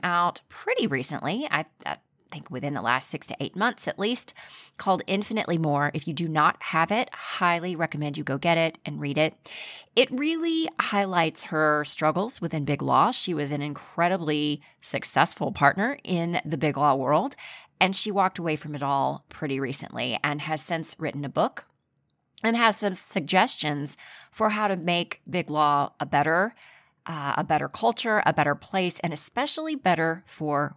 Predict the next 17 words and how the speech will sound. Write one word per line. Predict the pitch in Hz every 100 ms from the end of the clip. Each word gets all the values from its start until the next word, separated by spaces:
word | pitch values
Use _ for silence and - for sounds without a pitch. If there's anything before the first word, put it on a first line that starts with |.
| -
women. | 147 117 - - _ - - - -
So | - 226
let | 247
me | 285
give | 233 214
you | 214 208
a | -
quick | - - 220 226 - - - _ -
bio | 131 151 139 139 156 285
before | 196 190 160
we | 160
bring | 147 139 135
her | 180
on. | 277 285 139 139 - - - - _
Amy | 190 208 262
Conway | 277 226 202 226
Hatcher | 143 139 156 240